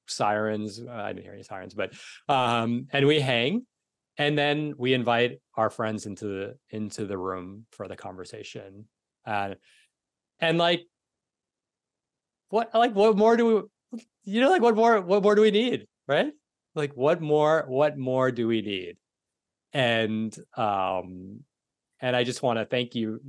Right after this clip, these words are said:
I wanna point that out, and I wanna thank you for that. And, um, and, and share, and, and thank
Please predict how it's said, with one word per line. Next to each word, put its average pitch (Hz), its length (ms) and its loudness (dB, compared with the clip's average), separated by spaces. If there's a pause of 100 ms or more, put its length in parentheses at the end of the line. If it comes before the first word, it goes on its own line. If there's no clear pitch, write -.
(200)
I 107 120 -6
wanna 107 240 -4 (260)
point 151 220 0
that 98 200 0
out, 95 400 -2
and 110 140 -4
I 104 60 -4
wanna 98 260 -6 (180)
thank 208 280 -4
you 107 100 -4
for 95 220 -12
that. 87 320 -4 (600)
And, 117 460 0
um, 107 720 0
and, 131 380 0
and 120 180 -2
share, 120 420 0
and, 113 360 -4
and 113 160 -6
thank 117 300 -2